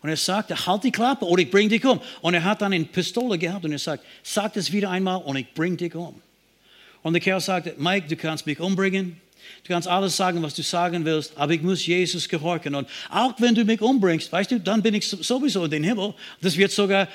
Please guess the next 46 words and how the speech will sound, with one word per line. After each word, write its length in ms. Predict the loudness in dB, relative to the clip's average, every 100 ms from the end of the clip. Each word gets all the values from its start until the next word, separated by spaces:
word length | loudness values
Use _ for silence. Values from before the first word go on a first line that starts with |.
| -10 0
weit 240 | 2 4
besser. 400 | 2 2 -4 -8 -18 _ _ _
Weißt 200 | -4 -2
du, 60 | 0
für 120 | 2
mich 240 | 4 4 2
persönlich. 580 | 2 4 4 0 -8 -20 -20 -4
Aber 220 | 0 2 4
du 160 | 6
musst 240 | 6 6 2
wissen, 280 | 0 2
Jesus 560 | 0 4 4 4 0 -2
Christus 580 | 0 -2 0 -2 -2 -4 -12 -2
liebt 460 | 2 4 4 0
dich.“ 280 | -6 -10 -16 -20 -20 -20 -20 -20 -8
Und 120 | -2
weißt 220 | 0 2
du, 40 | 2
das 240 | 0 -2
Zeugnis 640 | -2 0 2 4 4 0
von 240 | 0 0 4
diesem 400 | 6 4 4 2
Mensch 300 | 2 2 0
hat 180 | 0 0
ihn 80 |
so 260 | 0 0 0
überwältigend 800 | 4 4 4 2 2 2 0 0
schockiert. 560 | 0 -2 2 2 2 0 -14 -4
Er 100 | -2
dachte, 300 | 0 0 -2 -6 -16 _ _ -20 -20 -20 -18
„Wenn 180 | -2 0
ich 100 | 2
ihn 100 | 4
umbringe, 480 | 6 6 4 4 0 -2
er 160 | 0 2
wird 160 | 2
nur 140 | 4 2
eine 100 | 0
Freude 340 | -2 0 0
dran 280 | 0 0 2
haben, 200 | 2 2
was 180 | 0 2
soll 120 | 2
ich 60 |
jetzt 140 | 2 2
machen?“ 360 | 0 0 -4